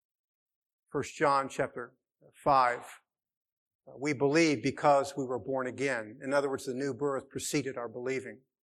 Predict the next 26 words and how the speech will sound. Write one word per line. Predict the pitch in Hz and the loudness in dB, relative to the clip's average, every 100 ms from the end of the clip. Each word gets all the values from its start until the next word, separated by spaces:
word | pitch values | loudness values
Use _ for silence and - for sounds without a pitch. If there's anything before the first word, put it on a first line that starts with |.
| _ _ _ _ _ _ _ _ _ _ _ _ _ _ _ _ - | _ _ _ _ _ _ _ _ _ _ _ _ _ _ _ _ -12
The | 117 | -12
miracle | 117 135 156 156 - 151 131 135 - | -8 -6 -2 -2 -2 -4 -4 -6 -4
of | 120 113 117 - _ _ | -4 -4 -10 -20 _ _
the | 123 127 | -12 -6
new | 139 135 | -4 -2
birth | 139 127 123 123 | 2 2 0 -4
because | 127 - 123 | -8 -6 -6
of | 131 | -6
the | 120 | -10
miracle | 123 127 123 127 120 | -8 -6 -6 -10 -20
of | - | -10
Christmas. | 135 - 123 - - - _ _ _ _ _ _ _ _ _ _ _ _ _ _ _ _ _ _ _ _ _ | -8 -8 -14 -20 -20 -20 _ _ _ _ _ _ _ _ _ _ _ _ _ _ _ _ _ _ _ _ _
It's | - | -2
another | 151 190 180 | 6 10 10
miracle | 156 165 170 165 147 | 10 10 8 8 4
that | 131 151 | 0 0
we're | 143 | 0
going | 120 156 147 | 2 2 2
to | 147 | -2
experience | 131 - 160 147 135 | -4 -2 0 0 -2
this | 135 - | -6 -6
morning | 139 165 185 | -4 -4 -6
in | 123 | -12
God's | 135 143 131 | -4 -2 -2
good | - 123 | -6 -8
providence. | - 156 143 123 113 - - | -4 0 0 -2 -10 -14 -18